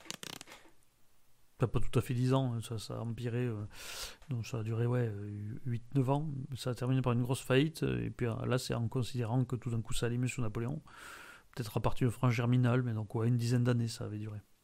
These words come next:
C'est comme la décennie perdue, euh, euh, en Russie, euh, après la chute de, de l'U R S S. Je dirais, c'est toujours à peu près ça.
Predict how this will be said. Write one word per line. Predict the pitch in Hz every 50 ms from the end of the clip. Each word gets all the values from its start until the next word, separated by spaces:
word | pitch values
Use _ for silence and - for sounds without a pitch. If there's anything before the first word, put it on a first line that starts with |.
| _ _ _ _ _ - _ _ _ -
C'est | - -
comme | 113 131 127 127 131
la | 127
décennie | 123 123 123 117 - 131 127 127 120
perdue, | 113 131 117 113 117 117 123 127 127 123
euh, | 123 113 104 101 101 101 101 98 98 98 104 110 - - - - - - - - - - _ _ - - - -
euh, | - - - - - - - - - - - - - - - - - - - - - - - - - - - - - - -
en | - 120 113
Russie, | 107 113 107 104 - - - 123 123 123 123
euh, | 120 110 110 107
après | 107 - - 120
la | 110
chute | 104 - - 123 110 -
de, | 120 107 110 107 104 101 101
de | 101 107 107
l'U | 107 110 107
R | 104
S | 101 98 -
S. | 117 107 - - - _ _ _ _ - - - - - -
Je | - -
dirais, | - - 117 113
c'est | 110 - - 123 107 101 -
toujours | - 131 120
à | 120 117
peu | 117
près | 110 113
ça. | 107 - -